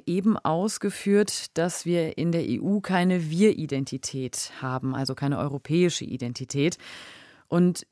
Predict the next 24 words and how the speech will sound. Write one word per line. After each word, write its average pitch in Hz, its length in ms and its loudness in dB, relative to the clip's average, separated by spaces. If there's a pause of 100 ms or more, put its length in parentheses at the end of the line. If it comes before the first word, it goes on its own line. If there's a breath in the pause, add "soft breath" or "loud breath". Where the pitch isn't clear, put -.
(120)
Sie 160 160 0
haben 185 160 4
ja 208 80 6
die 175 140 -2
Entstehung 202 640 2
der 165 420 0
E - 160 -2
U 185 380 0
von 165 240 0
Beginn 170 400 4
an 165 380 0
mitverfolgt. 131 880 -4
Und 151 80 2
in 151 100 2
den 160 120 2
fünfziger 208 560 2
Jahren, 156 420 4 (400 loud breath)
da 160 100 0
hat 160 300 0
der 160 80 0
französische 175 500 -2
Unternehmer 160 600 2
Jean 165 260 0
Monnet, 165 440 2